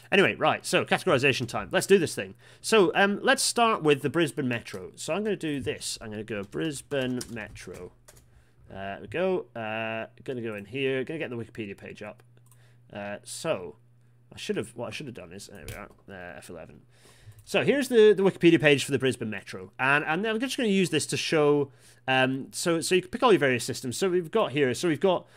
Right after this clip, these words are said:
the sort of information you need. You need a frequency and a vehicle capacity. So, uh, this is saying a hundred seventy vehicles, um, a hundred seventy passengers per vehicle.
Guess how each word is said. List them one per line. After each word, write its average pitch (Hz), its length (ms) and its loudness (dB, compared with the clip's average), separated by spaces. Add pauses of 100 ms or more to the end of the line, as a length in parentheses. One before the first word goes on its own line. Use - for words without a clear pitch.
(160)
the 156 60 -4
sort 247 220 4
of 202 60 4
information 156 460 2
you 135 80 2
need. 127 160 -2
You 165 60 -2
need 143 320 0
a 127 60 -8
frequency 175 720 -2
and 135 100 -2
a - 20 0
vehicle 123 300 0
capacity. - 560 -12 (320)
So, 143 380 4
uh, 139 260 2
this 208 160 -2
is 185 60 -4
saying 175 140 4
a 143 40 2
hundred 202 260 4
seventy 127 220 -2
vehicles, 117 600 -2
um, 113 320 -4
a 131 120 0
hundred 190 240 2
seventy 151 220 -2
passengers 123 380 -4
per 127 140 -2
vehicle. 104 520 -4